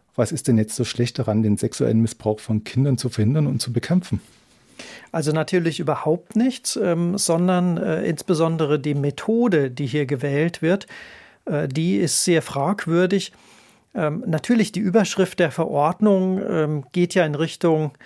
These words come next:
Speaker 2: äh, Schutz von Kindern. Ähm, die Methode, die dann eingesetzt werden soll, um diesen Schutz von Kindern zu erreichen, ist im Wesentlichen das schon genannte Stichwort der Chat-Kontrolle.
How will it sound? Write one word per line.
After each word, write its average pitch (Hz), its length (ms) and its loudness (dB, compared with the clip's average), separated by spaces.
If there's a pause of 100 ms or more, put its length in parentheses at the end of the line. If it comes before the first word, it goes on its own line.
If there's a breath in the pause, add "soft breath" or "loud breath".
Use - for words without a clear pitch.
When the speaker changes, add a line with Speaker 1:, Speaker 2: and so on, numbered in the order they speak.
(360 loud breath)
Speaker 2:
äh, 151 220 0
Schutz - 280 -2
von 139 240 -2
Kindern. 220 680 2 (440 loud breath)
Ähm, 165 400 -2
die 165 140 2
Methode, 190 640 2
die 165 220 -4
dann 156 220 -2
eingesetzt 170 680 0
werden 151 340 2
soll, 147 260 2
um 165 160 0
diesen 165 260 0
Schutz - 260 -4
von 156 240 -2
Kindern 165 400 0
zu - 120 -4
erreichen, 160 720 0 (400 loud breath)
ist 151 160 -2
im 143 140 0
Wesentlichen 156 680 0
das 151 160 -2
schon 160 220 0
genannte 139 400 -2
Stichwort - 720 -4
der 147 160 0
Chat-Kontrolle. - 1000 -4